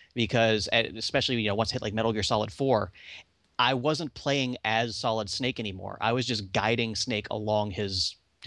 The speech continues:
along his journey, and I, I felt enough of that disconnect that the game did not click for me. So it just, the,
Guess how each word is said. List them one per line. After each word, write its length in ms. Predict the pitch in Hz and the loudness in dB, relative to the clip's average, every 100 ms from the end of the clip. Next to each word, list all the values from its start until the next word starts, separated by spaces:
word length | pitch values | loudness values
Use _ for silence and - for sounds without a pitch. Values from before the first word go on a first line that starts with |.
| 117 | -2
along 400 | 101 110 110 110 | -2 2 4 4
his 160 | 113 95 | 0 0
journey, 380 | 123 120 104 - | 0 0 0 -4
and 140 | 101 - - - | -6 -10 -16 -2
I, 180 | 131 123 - | 2 4 4
I 200 | 113 117 - | 2 0 -4
felt 320 | - 135 - | -2 0 0
enough 140 | 123 110 | -4 0
of 40 | |
that 160 | 110 101 | -2 0
disconnect 480 | 117 - 117 95 | -2 -2 -6 -6
that 120 | 107 104 | -8 -10
the 60 | |
game 460 | 101 107 110 110 107 | -2 0 0 -2 -6
did 160 | - 101 | -6 -4
not 260 | 107 110 - | -2 -2 -4
click 260 | - 165 | -4 -4
for 200 | - 101 | -2 -6
me. 200 | 104 - _ - - - | -6 -12 _ -20 -16 -2
So 260 | 123 110 | 4 6
it 120 | 117 117 | 6 4
just, 240 | 147 - | 0 -2
the, 180 | 143 - | -4 -6